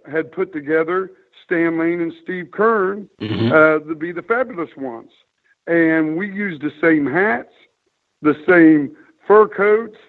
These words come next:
Speaker 1: the
Speaker 2: <laughs>
Speaker 1: same whole nine yards, and did vignettes for us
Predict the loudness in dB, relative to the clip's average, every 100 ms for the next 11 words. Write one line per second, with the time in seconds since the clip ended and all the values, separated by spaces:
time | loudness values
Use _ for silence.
0 | -6 -6 -2 0 2 2 0 -8 -14 _
1 | _ -2 2 2 2 -2 -2 -4 -2 0
2 | 0 -2 -4 -14 _ _ _ -6 -4 2
3 | 2 4 0 2 2 2 0 -6 _ _
4 | _ _ _ _ -2 0 2